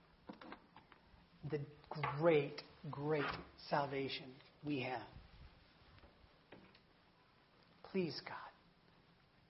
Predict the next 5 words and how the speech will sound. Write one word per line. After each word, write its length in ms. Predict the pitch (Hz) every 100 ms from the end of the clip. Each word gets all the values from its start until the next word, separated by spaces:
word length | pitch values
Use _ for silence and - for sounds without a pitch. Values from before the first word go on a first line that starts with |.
| - -
save 180 | 185 170
souls. 560 | - 156 165 185 - - - - - - - - - - - - - - - - - - - - - - - - -
Please, 260 | 190 175 147
God, 240 | 156 147 135
bring 280 | 160 170